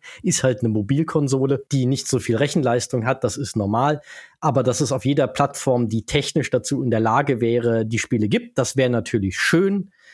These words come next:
Aber in einer Realität, wo Plattforminhaber halt versuchen,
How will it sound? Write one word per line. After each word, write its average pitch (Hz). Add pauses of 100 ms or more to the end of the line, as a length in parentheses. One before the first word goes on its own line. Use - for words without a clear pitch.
(680)
Aber 139
in 135
einer 135
Realität, 127
wo 147
Plattforminhaber 139
halt 131
versuchen, 135